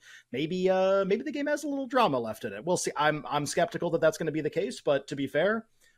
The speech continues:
I've, God, I feel like we do a lot of these, these nine thirty international games and teams out to, like, a two touchdown lead, three touchdown lead. And it's like, then all of a sudden at the end of the show, we're, we're sweating a one possession game. Feels like it's happened a couple times already this year.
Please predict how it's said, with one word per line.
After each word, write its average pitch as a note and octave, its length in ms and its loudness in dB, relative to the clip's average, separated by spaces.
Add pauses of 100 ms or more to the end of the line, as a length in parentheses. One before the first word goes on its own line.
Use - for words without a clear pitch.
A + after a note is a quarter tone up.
(140)
I've, A2 100 -14
God, D#3+ 140 -8
I D3+ 60 -4
feel A#3+ 140 -6
like D4+ 140 -4
we E3 80 -2
do D3 140 -2
a - 20 -2
lot A#2+ 220 -4
of B2 40 -8
these, B2+ 440 -6
these A#2 160 -6
nine A#2 180 -4
thirty A#2 220 -4
international A2+ 440 -6
games B2+ 300 -4
and G#2 160 -10
teams B2 300 -6
out A2+ 140 -6
to, B2+ 60 -12
like, A2+ 140 -8
a G#2+ 40 -16
two B2 180 -8
touchdown A#2+ 400 -6
lead, A#2 160 -6
three A2+ 140 -8
touchdown A2+ 380 -6
lead. A#2 220 -4
And A2 80 -6
it's G#2+ 140 -8
like, A2 260 -8 (340)
then A#2 100 -4
all A#2 140 -2
of G#2+ 60 -6
a - 40 -6
sudden A#2+ 200 0
at A2 80 -4
the A#2 100 -2
end A#2 100 -2
of A#2 60 -6
the A2 80 -6
show, C#3+ 300 6
we're, B2 240 2 (100)
we're A#2 80 -2
sweating B2+ 260 -2
a C3 60 2
one C#3 140 6
possession D3+ 380 2
game. D3+ 260 0
Feels A#2 160 -4
like A2+ 100 -8
it's A2+ 80 -8
happened G#2+ 220 -6
a - 20 -12
couple - 220 -10
times B2+ 240 -10
already A#2 180 -10
this - 160 -18
year. - 140 -20